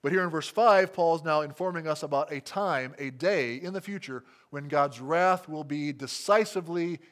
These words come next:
and universally revealed. That is what verses six through eleven are describing for us. These verses explain what will take place on that day. And my friends, this means that God is not hiding this from anyone.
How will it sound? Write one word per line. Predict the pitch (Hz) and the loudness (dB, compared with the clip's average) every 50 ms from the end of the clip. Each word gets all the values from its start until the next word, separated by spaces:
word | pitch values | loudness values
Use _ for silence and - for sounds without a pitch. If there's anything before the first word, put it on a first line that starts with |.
| - 151 | -12 -8
and | 147 139 135 139 | -8 -8 -8 -8
universally | 156 156 147 135 123 131 190 202 196 - - 165 147 143 139 139 135 135 131 _ _ _ _ _ _ _ _ - | -10 -10 -10 -8 -4 0 0 0 0 0 -6 -8 -8 -8 -8 -6 -8 -8 -10 _ _ _ _ _ _ _ _ -12
revealed. | 131 131 127 127 127 117 101 82 - _ _ _ _ _ _ _ _ _ _ _ _ _ _ _ _ _ _ _ _ _ _ - | -10 -8 -8 -6 -6 -8 -8 -10 -14 _ _ _ _ _ _ _ _ _ _ _ _ _ _ _ _ _ _ _ _ _ _ -2
That | 127 143 160 | 0 0 0
is | 147 147 | 0 0
what | 156 151 135 | -2 -2 -2
verses | 147 139 - - 123 | -4 -8 -8 -10 -12
six | - - 151 143 - - | -12 -8 -8 -8 -8 -10
through | - - 139 135 131 | -14 -10 -8 -8 -8
eleven | 123 117 113 113 110 117 117 120 123 _ _ _ _ _ _ _ | -6 -4 -4 -4 -4 -8 -14 -14 -16 _ _ _ _ _ _ _
are | 104 110 110 113 113 110 107 - - | -8 -6 -6 -6 -6 -8 -12 -18 -20
describing | 120 110 - - - 104 101 101 101 104 104 101 _ _ _ | -20 -20 -18 -14 -12 -12 -12 -12 -12 -16 -20 -20 _ _ _
for | _ - 165 170 139 101 | _ -12 -10 -10 -10 -10
us. | 90 - - - - - _ _ _ _ _ _ _ _ _ _ | -12 -18 -20 -20 -20 -20 _ _ _ _ _ _ _ _ _ _
These | - 135 147 | -8 -8 -6
verses | 127 131 143 139 139 143 139 | -6 -6 -6 -6 -6 -8 -10
explain | 131 - - - 180 196 165 139 139 147 151 - _ _ _ _ _ _ | -10 -12 -10 -8 -4 -4 -4 -4 -4 -8 -12 -16 _ _ _ _ _ _
what | 101 123 151 170 180 | -4 0 0 0 0
will | 175 156 | -2 -8
take | - - 151 143 147 | -6 -6 -8 -8 -8
place | - 143 131 131 131 - | -8 -6 -4 -4 -4 -6
on | 139 131 135 | -10 -10 -8
that | 135 139 135 | -8 -10 -8
day. | 160 190 170 110 - _ - _ - | -6 -6 -6 -6 -8 _ -20 _ -10
And | - - 147 | -8 -6 -6
my | 135 131 | -6 -6
friends, | - - 190 185 165 156 151 135 - _ - | -6 -4 -4 -4 -4 -4 -6 -12 -18 _ -10
this | 147 143 - - | -10 -8 -8 -8
means | 165 185 196 185 170 151 | -6 -6 -4 -4 -4 -6
that | - 147 139 | -8 -6 -2
God | 147 151 151 147 147 135 | 2 2 4 2 2 0
is | 127 120 | -4 -6
not | 151 151 156 160 | -4 -4 -4 -4
hiding | - - - - 175 196 214 214 180 170 165 147 | -4 -6 -4 0 2 2 2 2 0 -4 -6 -6
this | 160 160 156 - | -6 -8 -8 -8
from | - 170 170 165 | -10 -10 -8 -6
anyone. | 185 196 214 214 196 156 113 101 | -6 -4 -4 -4 -6 -6 -8 -10